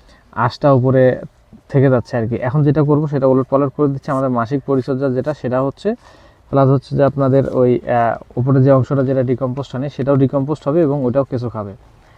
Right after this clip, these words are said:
আরেকটা বিষয় হচ্ছে যে এখানে আমরা, আমাদের দেখতে পাচ্ছেন যে বেডের মধ্যে মোটামুটি আমাদের সম্পূর্ণ সারটা হয়ে গেছে, অল্প কিছু অংশ বাকি আছে। তো আমরা এইভাবে ওলট পালট করে দিচ্ছি, ভিতরে যে রস থাকে, মশলাটা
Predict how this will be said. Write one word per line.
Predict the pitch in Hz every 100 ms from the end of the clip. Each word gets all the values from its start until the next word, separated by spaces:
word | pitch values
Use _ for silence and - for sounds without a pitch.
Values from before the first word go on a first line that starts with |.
| - - - -
আরেকটা | 123 139 165
বিষয় | 151 175 170
হচ্ছে | 165
যে | 165 165
এখানে | 160 170 -
আমরা, | 131 143 151
আমাদের | - 135 139 135
দেখতে | 139 151
পাচ্ছেন | 151 156
যে | 151
বেডের | 131 135 143
মধ্যে | 151 139 151
মোটামুটি | 139 147 151 139
আমাদের | 139 131 135
সম্পূর্ণ | - 127 139 139
সারটা | - 127 143
হয়ে | 120 123
গেছে, | 123 -
অল্প | - 135 131
কিছু | 143 131 139
অংশ | 127 135
বাকি | 120 117 123
আছে। | 123 180 _ _ - - - _
তো | 139 139
আমরা | 131 143
এইভাবে | 147 151 156
ওলট | 147 147
পালট | 151 147
করে | - 147
দিচ্ছি, | 139 143 - 156 139
ভিতরে | 147 123 123 147
যে | 135 139
রস | 123 127 -
থাকে, | 127 113
মশলাটা | 123 120 - 135 143 143